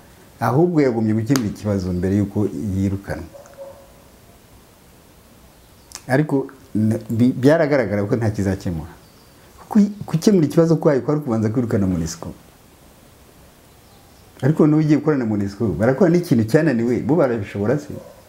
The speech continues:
Barabona ko monusco, ariko simbona igituma mwese batabona. Buriya ntabwo E A C ibona ko monusco nta kimaze hariya.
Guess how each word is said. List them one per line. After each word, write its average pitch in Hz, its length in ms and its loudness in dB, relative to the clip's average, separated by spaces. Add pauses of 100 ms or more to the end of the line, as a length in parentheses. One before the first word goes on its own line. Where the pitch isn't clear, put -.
(500)
Barabona 190 360 4
ko 202 100 0
monusco, 127 300 2
ariko 190 200 2
simbona 131 320 2
igituma 120 420 0 (320)
mwese 113 320 0
batabona. 85 440 -4 (460)
Buriya 196 220 4
ntabwo 143 420 2
E 131 140 2
A 117 40 -2
C 107 80 -8
ibona 160 180 4
ko 165 120 -2
monusco 127 380 0
nta 139 120 0
kimaze 117 500 -2
hariya. 104 320 0